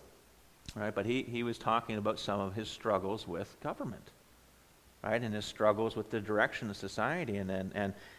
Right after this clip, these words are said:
and you could see the weight on his mind. And I asked him, I said, "Do you, do you tend to think about things a lot? Like, do you, do you dwell on things a lot?" And he's like, "How, how can you not? I turn the radio on, and there it is, and I turn,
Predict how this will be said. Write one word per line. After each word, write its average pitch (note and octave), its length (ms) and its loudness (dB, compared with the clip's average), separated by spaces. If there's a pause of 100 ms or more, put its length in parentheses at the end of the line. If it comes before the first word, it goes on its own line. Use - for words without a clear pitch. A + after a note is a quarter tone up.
and G#2+ 140 2
you G#2+ 80 2
could G#2 140 0
see F3+ 320 2
the A#2+ 180 6
weight B2 580 4 (520)
on G#2 200 2
his G2+ 260 -2
mind. A#2+ 420 2
And F#2+ 80 -4
I G2+ 60 -4
asked D#3+ 280 -4
him, G#2 60 -4
I F#2 40 -4
said, A2 240 -4
"Do A2+ 80 -6
you, C#4 320 -2 (760)
do - 60 -8
you - 80 -2
tend A3+ 240 -6
to D3+ 60 2
think C3 280 -4
about B2+ 260 0
things A#2+ 280 -6
a A2 60 -2
lot? G#2 340 0 (880)
Like, B2 160 -2
do C#3 60 4
you, D3 60 6 (260)
do E3+ 60 4
you G#3+ 80 6
dwell B2+ 360 12
on E3+ 160 6
things E3+ 260 0
a C3 40 -2
lot?" C3+ 180 4
And G#3 80 0
he's B2 120 -4
like, B2+ 120 -2
"How, F3+ 200 4
how F3+ 140 6
can F#3+ 220 0
you F3 100 0
not? F3+ 240 2
I G#2 80 4
turn C3+ 240 2
the A2+ 80 2
radio D#3+ 460 6
on, F3 320 8
and A2 100 2
there D#3 240 6
it D#3 60 4
is, F3 280 4
and A#2+ 60 0
I G#2 60 0
turn, C#3+ 280 6